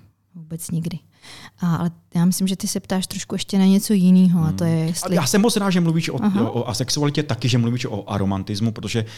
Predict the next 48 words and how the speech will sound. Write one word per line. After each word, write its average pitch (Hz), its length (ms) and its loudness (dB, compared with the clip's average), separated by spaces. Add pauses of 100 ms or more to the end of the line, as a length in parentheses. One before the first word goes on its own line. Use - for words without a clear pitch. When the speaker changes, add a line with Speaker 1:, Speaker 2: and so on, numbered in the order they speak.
(160)
Speaker 2:
aromantik 107 500 0
může 98 260 0
mít 95 180 0
sex 101 300 -2
a - 80 -4
má 82 240 -4
sex, 131 500 -4
Speaker 1:
Mhm. 170 80 -2
Speaker 2:
ale 92 120 2
vlastně 95 320 -4
nenapojuje 95 380 -2
se, 98 220 -2
ne-, 101 320 -2
nevytváří 92 440 -2
nějaký 92 220 -4
citový 92 320 -4
intimní 92 380 -2
vazby, 82 280 -4
no, 98 80 0
Speaker 1:
Mhm. 101 100 2
Speaker 2:
bychom 180 160 2
vysvětlili, 92 380 -4
je 92 120 -2
to, - 160 -12
je, 98 120 -6 (100)
je, 92 160 -10
jo? - 200 -6 (180)
Speaker 1:
Jo, 139 140 -8 (200)
Speaker 2:
Svým 95 200 -4
Speaker 1:
myslím, 120 200 -2
že 85 80 -4
Speaker 2:
způsobem, 87 520 0
myslím, 92 320 -2
že 80 160 -8
jo. 98 100 -4 (260)
Speaker 1:
<laughs> 226 120 2
Speaker 2:
Skvělý, 110 500 0
jenom 107 340 2
je 113 160 0
to 101 120 -4
rychlovka, 107 380 -2
je 196 60 2
to 175 60 4
Speaker 1:
Jasně, - 40 4
Speaker 2:
rychlá - 220 0
Speaker 1:
jasně. 165 120 0
Speaker 2:
zkratka. 139 480 -2 (400)
Super. 127 420 -2